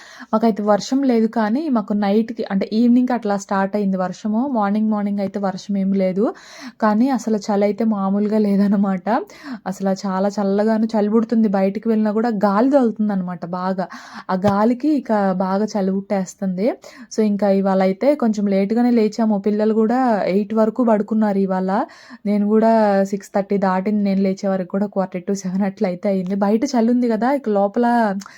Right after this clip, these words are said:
చలికి ఏంటంటే లెగవబుద్ధి కావట్లేదు అనమాట. So, పిల్లలు కూడా ఇవాళ మంచిగా ఎనిమిదింటి వరకు అయితే పడుకున్నారు.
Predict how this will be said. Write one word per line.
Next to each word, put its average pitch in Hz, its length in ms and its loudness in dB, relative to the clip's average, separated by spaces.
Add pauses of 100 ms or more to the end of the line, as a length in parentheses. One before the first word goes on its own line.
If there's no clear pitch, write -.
(240)
చలికి 240 300 2
ఏంటంటే 226 300 0 (100)
లెగవబుద్ధి 214 540 0
కావట్లేదు 185 480 -4
అనమాట. 170 300 -12 (440)
So, 196 60 -6 (100)
పిల్లలు 214 300 2
కూడా 233 160 4
ఇవాళ 208 160 2 (100)
మంచిగా 196 360 0
ఎనిమిదింటి 190 400 0
వరకు 202 200 -2
అయితే 196 180 -4
పడుకున్నారు. 196 580 -2